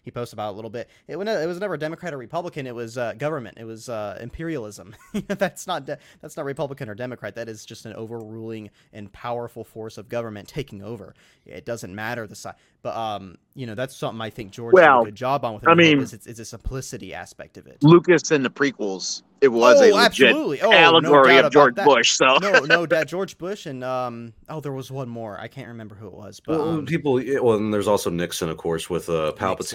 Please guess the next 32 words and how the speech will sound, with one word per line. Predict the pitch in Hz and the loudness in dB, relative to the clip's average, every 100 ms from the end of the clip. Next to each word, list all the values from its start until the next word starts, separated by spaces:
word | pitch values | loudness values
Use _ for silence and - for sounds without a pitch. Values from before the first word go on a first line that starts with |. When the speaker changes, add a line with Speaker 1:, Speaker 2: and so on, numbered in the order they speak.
| 85 | -6
Speaker 1:
Nixon, | 80 | -4
Speaker 3:
But, | 98 - 104 | -4 -4 -2
but | 113 | -2
Speaker 1:
yeah. | 98 | -2
Speaker 3:
the | |
funny | 95 127 127 | -2 0 0
thing | 131 107 | 0 0
is, | 117 117 92 | 0 -2 -2
like, | 90 | -4
even | 120 117 113 | -4 -2 -2
with, | 101 - _ _ | -2 -8 _ _
y-, | 113 117 | -8 -2
yet | 127 | 0
again, | 113 127 85 87 | 0 0 -2 -6
the | 90 | -6
Nixon | 110 135 - 110 | -4 -4 -4 -4
one, | 92 85 82 | -4 -6 -4
I | 92 | -8
feel | - 101 | -4 -6
like | 90 | -4
is | 90 | -6
not | 95 90 | -6 -4
as | 85 85 | -6 -6
controversial | 92 85 80 90 - 82 | -6 -6 -6 -6 -6 -8
because, | 80 92 78 - 76 - | -6 -8 -8 -10 -10 -10
I | |
mean, | 92 | -6
I, | 85 85 | -4 -4
I | - | -6
can't | - 82 | -8 -8
even, | 76 - | -8 -12
I, | 82 | -14